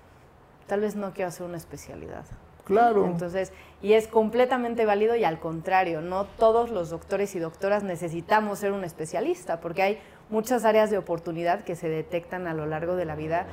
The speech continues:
Speaker 1: o a lo largo de la carrera y cada una de las personalidades te van llevando por ese camino, ¿no? Entonces, desde ahí fue, fue como me fui dando cuenta que definitivamente no hubiera escogido otra carrera, medicina me encanta,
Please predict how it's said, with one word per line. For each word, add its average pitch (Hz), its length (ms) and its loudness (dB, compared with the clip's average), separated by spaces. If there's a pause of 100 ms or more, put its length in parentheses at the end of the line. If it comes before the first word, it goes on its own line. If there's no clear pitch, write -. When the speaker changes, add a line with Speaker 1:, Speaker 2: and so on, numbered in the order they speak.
(200)
Speaker 1:
o 180 60 2
a 175 60 6
lo 185 120 6
largo 208 300 6
de 214 60 6
la 180 120 2
carrera 185 460 4
y 185 100 0
cada 202 320 4
una 208 240 2
de 196 80 0
las 180 200 2
personalidades 175 840 0
te 170 80 -2
van 175 200 0
llevando 175 320 0
por 165 180 -4
ese 165 200 -8
camino, 156 360 -8
¿no? 160 160 -10
Entonces, 185 420 -4 (480)
desde 185 240 2
ahí 196 280 6
fue, 196 420 2
fue 202 180 -2
como 185 460 -4
me 180 140 -4
fui 202 160 2
dando 196 240 2
cuenta 196 280 0
que 196 120 -2
definitivamente 190 840 0
no 190 100 -4
hubiera 185 160 2
escogido 180 460 -2
otra 175 260 -4
carrera, 165 400 -4
medicina 165 520 -10
me 165 100 -8
encanta, 170 520 -4